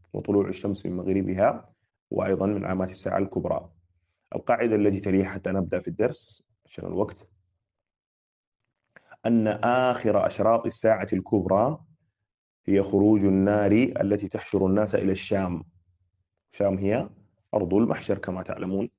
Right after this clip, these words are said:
وتكلمنا عن هذا في الأسبوع الماضي، وأن الحشر حشران، أن آخر أشراط الساعة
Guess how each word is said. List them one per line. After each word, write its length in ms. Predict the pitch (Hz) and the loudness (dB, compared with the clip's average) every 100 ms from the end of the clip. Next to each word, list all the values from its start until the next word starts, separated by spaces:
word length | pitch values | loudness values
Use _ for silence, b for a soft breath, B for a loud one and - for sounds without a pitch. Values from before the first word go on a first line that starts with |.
| _ _ _ _ _ _ _ | _ _ _ _ _ _ _
وتكلمنا 460 | - - 113 107 98 | -8 -2 2 2 0
عن 140 | 90 | -2
هذا 160 | 110 127 | -2 -2
في 60 | |
الأسبوع 280 | 117 110 107 | -2 -2 0
الماضي، 420 | 95 90 80 - _ _ _ _ _ _ | 0 -2 -4 -8 _ _ _ _ _ _
وأن 140 | - 95 | -8 -6
الحشر 400 | 92 113 - 101 | -6 -8 -6 -6
حشران، 540 | 98 - 95 87 - - _ _ _ _ _ _ - | -8 -6 -4 -4 -8 -18 _ _ _ _ _ _ -2
أن 360 | - - 110 101 | 0 2 2 0
آخر 580 | 117 123 123 113 104 | 0 0 2 2 2
أشراط 380 | - 104 110 110 | 0 2 2 2
الساعة 540 | - - 104 101 107 | -4 0 2 4 2